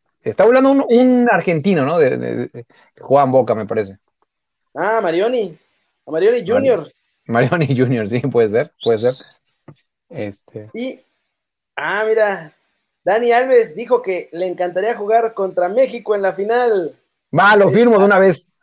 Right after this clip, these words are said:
Speaker 1: lo
Speaker 2: yo
Speaker 1: firmo.
Speaker 2: también, clientes en las finales. Son
Speaker 1: Lo firmo.
Speaker 2: clientazos en las finales.
Speaker 1: Sí, no, de una vez, querite, lo firmo de una vez. Va,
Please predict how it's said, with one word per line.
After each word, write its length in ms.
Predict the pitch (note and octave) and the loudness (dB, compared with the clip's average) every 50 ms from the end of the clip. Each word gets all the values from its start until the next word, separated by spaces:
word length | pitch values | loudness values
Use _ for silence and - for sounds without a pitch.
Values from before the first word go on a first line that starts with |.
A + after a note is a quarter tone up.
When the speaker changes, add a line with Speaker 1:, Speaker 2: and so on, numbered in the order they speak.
| _ _ | _ _
Speaker 1:
lo 120 | - D#3 E3 | 0 2 2
Speaker 2:
yo 80 | D#3 | 4
Speaker 1:
firmo. 240 | C#3+ G#3+ G3+ - - | 4 4 4 4 4
Speaker 2:
también, 280 | - A3+ A3 A3+ A#3+ B3 _ _ _ _ _ _ - | 4 2 2 2 0 0 _ _ _ _ _ _ -6
clientes 360 | A#3+ B3 B3+ A3 A3 G#3+ F#3+ | -4 -4 -4 -4 -8 -8 -6
en 100 | G3+ G3 | -6 -4
las 200 | F#3 F3+ F3 - | -4 -6 -6 -6
finales. 600 | F#3 F#3+ G3+ A3 A3+ A3 G3+ F#3 E3+ - - _ _ | -8 -6 -4 -4 -2 -2 -4 -6 -6 -12 -20 _ _
Son 200 | _ - G3+ A3+ | _ -6 -6 -6
Speaker 1:
Lo 60 | - - | -6 -4
firmo. 280 | A3 G#3+ C#3 D3+ C#3+ | 0 2 4 4 4
Speaker 2:
clientazos 420 | B2 F3 - B3 B3+ - B3 B3 A#3+ - G3 | 4 4 4 6 6 4 2 0 -2 -4 -6
en 60 | F#3+ | -4
las 180 | F3+ F3 - | -4 -4 -4
finales. 560 | - F3 F3+ F#3+ G3+ G#3 G3 F#3 D#3+ - - _ _ _ _ _ _ _ | -6 -8 -4 -4 -2 -2 -4 -4 -8 -10 -14 _ _ _ _ _ _ _
Speaker 1:
Sí, 360 | _ _ - D3+ D3 D3 C#3+ - | _ _ 0 4 4 4 2 2
no, 260 | D#3 C#3 D3 D#3 D#3 | 0 0 0 0 0
de 160 | C#3+ C3 D#3+ | 2 2 2
una 160 | F3+ G3 G3 F#3+ | 4 4 4 4
vez, 200 | G3+ G#3 F3+ - | 4 4 2 2
querite, 360 | - E3+ G3 G#3 G3 E3+ D#3 | 2 2 2 4 2 2 4
lo 140 | D3 C#3+ B2 | 4 2 4
firmo 260 | - F3+ F#3+ G3+ F#3 | 4 2 4 4 4
de 60 | F#3 | 4
una 120 | F#3 F#3 | 4 4
vez. 220 | E3 D3+ C3+ - - | 4 4 2 2 -2
Va, 340 | C3+ C#3 D3 C#3+ C#3 - | 0 2 2 2 0 -2